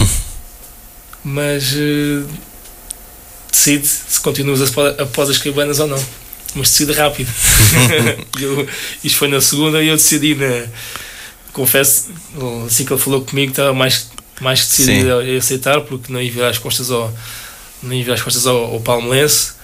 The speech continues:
Speaker 2: ah, nem aos meus colegas naquela situação. Estávamos numa situação complicada, pá, e achei que, que, que teria que dar a cara por, por eles. Ah, então não virei as costas, fiquei logo, tomei logo a decisão.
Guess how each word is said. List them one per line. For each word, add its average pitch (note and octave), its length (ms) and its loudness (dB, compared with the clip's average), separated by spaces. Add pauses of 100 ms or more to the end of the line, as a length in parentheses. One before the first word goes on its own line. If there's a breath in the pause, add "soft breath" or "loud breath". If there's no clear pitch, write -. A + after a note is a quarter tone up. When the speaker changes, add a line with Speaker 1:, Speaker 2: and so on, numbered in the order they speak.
(440 loud breath)
Speaker 2:
ah, A#2 840 -4
nem B2 180 0
aos B2 120 4
meus B2+ 180 2
colegas A#2 560 2 (640 loud breath)
naquela B2 320 -2
situação. A#2+ 520 0
Estávamos A#2+ 400 -2
numa - 100 -2
situação - 260 -2
complicada, C#3 600 0
pá, A#2 240 -8
e A#2 300 -4
achei A#2+ 280 2
que, A#2 180 -6
que, - 40 -14 (580)
que C#3+ 100 -4
teria D3 220 0
que C3+ 80 -6
dar C3+ 160 2
a C3 60 -2
cara C3 200 0
por, B2 300 -2
por B2+ 220 -2
eles. A2 320 0 (880)
Ah, A#2 380 2
então A#2 160 0
não C3 120 2
virei B2 200 0
as A2+ 80 0
costas, A2+ 420 0
fiquei A2 300 -2
logo, A2+ 220 0
tomei A2+ 200 -4
logo A#2+ 160 -2
a A#2 40 2
decisão. B2+ 440 4